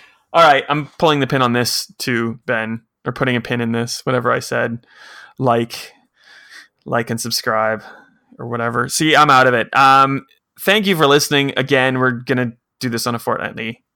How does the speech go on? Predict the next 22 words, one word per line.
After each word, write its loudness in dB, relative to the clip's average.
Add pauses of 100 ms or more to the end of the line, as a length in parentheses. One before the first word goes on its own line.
(140)
basis -8 (200)
or -2
a -2
bi-weekly -4
basis -8
if -14
I'm -8 (440)
enacting -8
my -8
Canadianness. -10 (400)
Uh, 4 (640)
if -4
you 0
wanna 2
give 0
us -2
some -4
feedback, -2
you -12
can -4
tell 0
us, -6